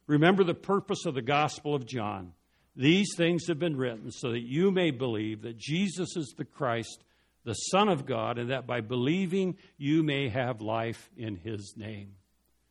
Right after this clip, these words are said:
When I look at consequences that are detailed in Scripture, I look at the conditions to receive or avoid the consequence.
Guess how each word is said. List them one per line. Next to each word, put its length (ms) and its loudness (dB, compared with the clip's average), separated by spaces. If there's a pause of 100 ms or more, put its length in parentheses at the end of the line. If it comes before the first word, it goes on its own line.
(580)
When 140 -2
I 80 6
look 280 4
at 220 -2
consequences 920 -2
that 120 -2
are 80 -2
detailed 540 0
in 80 -4
Scripture, 680 -8
I 80 -2
look 260 0
at 100 -6
the 80 -8
conditions 800 -4
to 140 -14
receive 640 -2
or 240 0
avoid 500 -2
the 60 -8
consequence. 760 -12